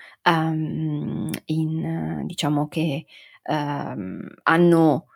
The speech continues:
il controllo della polvere da sparo, artificieri, e quindi lo spettacolo è stato veramente magico. Eh,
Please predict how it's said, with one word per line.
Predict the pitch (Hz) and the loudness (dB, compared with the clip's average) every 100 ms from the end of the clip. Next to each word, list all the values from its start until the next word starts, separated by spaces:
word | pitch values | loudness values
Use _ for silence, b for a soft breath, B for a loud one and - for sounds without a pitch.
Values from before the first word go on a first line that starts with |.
| _ | _
il | - 170 | -6 2
controllo | 175 170 196 190 170 156 151 196 | 4 6 8 10 10 8 6 2
della | - 170 160 | 4 4 6
polvere | 185 170 165 156 151 - | 6 6 6 2 -2 -8
da | - 165 | -2 0
sparo, | 156 - 151 170 165 175 | 0 0 -2 0 2 2
artificieri, | - 202 202 - - - - 156 156 180 254 _ _ _ _ _ _ _ _ - - - | 4 2 2 -4 -8 -4 -4 -2 4 4 4 _ _ _ _ _ _ _ _ -20 -20 -4
e | - 247 240 | 4 6 6
quindi | 226 190 180 | 6 6 6
lo | 247 | 6
spettacolo | 196 240 247 175 - 202 233 - B B | 6 4 2 0 2 4 4 2 B B
è | - | 2
stato | 202 160 - 180 | 4 2 4 4
veramente | 185 170 151 160 185 | 6 4 2 0 4
magico. | 180 127 - 175 170 - 156 | 4 4 0 -4 -4 -4 -2
Eh, | 170 - 170 170 165 | -2 0 2 4 4